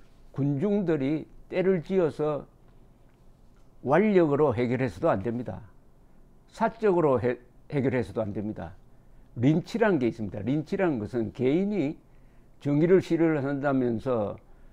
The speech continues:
상대방을 납치해가지고 고문하고 때리고 하는 이겁니다. 이거는 다 법치를 위반한 겁니다. 민주주의적 절차를 위반한 겁니다. 민주주의 국가에서는 문제를 민주적으로 해결해야 합니다.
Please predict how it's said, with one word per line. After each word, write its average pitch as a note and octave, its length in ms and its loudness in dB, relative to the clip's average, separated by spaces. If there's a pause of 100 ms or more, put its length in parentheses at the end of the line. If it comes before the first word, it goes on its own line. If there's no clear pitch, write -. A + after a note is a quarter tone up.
(180)
상대방을 D3 840 2
납치해가지고 B2 920 -2
고문하고 C3 840 -2
때리고 C#3+ 380 -2
하는 G#2+ 340 -6
이겁니다. A2 520 -6 (760)
이거는 D3+ 380 2
다 B2+ 460 0 (380)
법치를 E3+ 520 2
위반한 C#3 500 -2
겁니다. G2+ 480 -10 (360)
민주주의적 D#3 1120 -2
절차를 E3 540 -2
위반한 C#3 360 -2
겁니다. G2 380 -10 (460)
민주주의 F3+ 500 2
국가에서는 C#3+ 760 -2
문제를 C#3 580 -2
민주적으로 D#3+ 680 -2
해결해야 G#2+ 440 -4
합니다. F#2+ 400 -12